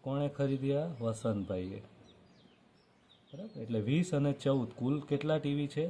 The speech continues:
ચોત્રીસ ટી વી છે. ચોત્રીસ ટી વીમાંથી ચાર ટી વીને નુકસાન થયું છે, માઇનસ નુકસાન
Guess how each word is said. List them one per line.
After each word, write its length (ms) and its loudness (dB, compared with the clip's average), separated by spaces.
ચોત્રીસ 540 0
ટી 220 2
વી 160 -2
છે. 140 -4
ચોત્રીસ 460 0
ટી 180 2
વીમાંથી 460 2
ચાર 340 6
ટી 280 -2
વીને 220 2
નુકસાન 480 0
થયું 280 -4
છે, 140 -6
માઇનસ 540 0
નુકસાન 460 2